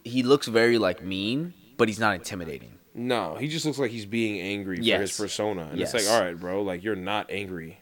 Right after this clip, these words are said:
Speaker 1: Yes,
Speaker 2: <laughs> I can
Speaker 1: exactly.
Speaker 2: see it. I can see it
Speaker 1: Exactly.
Speaker 2: in your soul.
Speaker 1: Exactly. There's
Speaker 2: And
Speaker 1: no, uh, there's no intimidation there.
Speaker 2: Yeah,
Speaker 1: It's
Speaker 2: like,
Speaker 1: just
Speaker 2: Stanton, Stanton's too good looking to be, like, a bully. Like,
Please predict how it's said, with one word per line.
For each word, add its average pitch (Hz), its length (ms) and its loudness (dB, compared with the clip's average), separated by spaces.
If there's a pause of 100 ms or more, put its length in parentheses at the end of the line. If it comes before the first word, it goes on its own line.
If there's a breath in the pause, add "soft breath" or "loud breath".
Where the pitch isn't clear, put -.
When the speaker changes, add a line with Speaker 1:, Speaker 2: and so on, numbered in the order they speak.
(120)
Speaker 1:
Yes, 90 280 -6
Speaker 2:
<laughs> 123 60 2
I 165 40 8
can 151 100 4
Speaker 1:
exactly. 92 340 2
Speaker 2:
see 135 220 2
it. 69 140 -8 (120)
I 185 100 -2
can 110 100 -2
see 90 160 -4
it - 20 2
Speaker 1:
Exactly. 123 240 4
Speaker 2:
in 104 80 -2
your 95 120 -4
soul. 82 460 -6 (1000 soft breath)
Speaker 1:
Exactly. 78 460 -8
There's 90 240 -4
Speaker 2:
And 107 60 -4
Speaker 1:
no, 104 240 2
uh, 95 140 4
there's 101 160 -4
no 113 100 0
intimidation 80 680 -6
there. 65 120 -14
Speaker 2:
Yeah, 147 140 4
Speaker 1:
It's 82 80 0
Speaker 2:
like, - 60 -4
Speaker 1:
just 117 120 -6
Speaker 2:
Stanton, 143 440 2
Stanton's 156 460 0
too 127 160 -4
good 107 180 -2
looking 104 400 -4
to 101 100 -10
be, 101 140 -4
like, 90 160 -4
a 90 60 -8
bully. 90 480 -6
Like, 87 320 -8